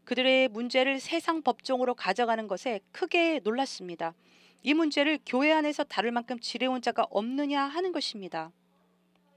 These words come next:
바울은, 어, 그리스도인들이 구별되어야 한다는 사실을 분명히 밝히며 말을 아끼지 않았습니다. 동시에 바울은 고린도 교회를 사랑했습니다.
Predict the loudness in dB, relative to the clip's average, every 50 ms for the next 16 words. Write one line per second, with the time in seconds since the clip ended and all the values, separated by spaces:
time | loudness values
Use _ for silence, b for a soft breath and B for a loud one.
0 | _ _ _ _ _ _ _ _ _ _ _ _ _ _ _ _ _ _ _ _
1 | _ _ _ _ _ _ _ _ _ _ _ _ _ _ _ _ _ _ _ b
2 | b b b b b b b 2 4 4 4 4 2 0 -2 -2 -4 _ b b
3 | b b b b b b b _ -2 0 2 4 4 4 2 2 0 -2 -2 -6
4 | -8 _ _ _ _ _ _ _ -20 -20 _ _ _ _ _ _ _ _ _ _
5 | _ _ _ 0 2 2 2 2 2 0 2 0 0 -2 -4 -6 _ -14 -8 0
6 | 2 4 4 4 4 4 4 4 4 4 2 0 -2 -2 -2 -2 -2 -6 -8 -8
7 | -6 -6 -6 -6 -2 -2 2 4 4 4 4 4 2 0 -2 0 -2 -2 2 2
8 | 2 2 2 0 -2 -4 -6 -10 -12 -10 -8 -8 -8 -8 -10 -12 -18 -18 -20 -18
9 | -18 -18 -20 _ _ _ _ _ _ _ _ _ _ _ _ _ _ _ _ _
10 | _ _ _ _ _ _ _ _ _ _ _ -2 0 2 2 4 4 4 4 6
11 | 6 4 4 4 2 0 -2 -4 -4 -8 _ -4 -2 -2 -2 -2 -6 -6 -2 -2
12 | -2 -2 -2 -6 -6 -4 -4 -4 -4 -6 -8 -12 -14 -14 -10 -4 -2 -2 -2